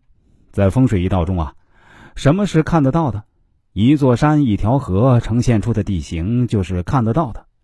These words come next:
阳字卷是讲形的一卷。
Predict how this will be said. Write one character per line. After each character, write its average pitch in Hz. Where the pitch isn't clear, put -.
阳 127
字 160
卷 139
是 120
讲 73
形 87
的 151
一 67
卷。 -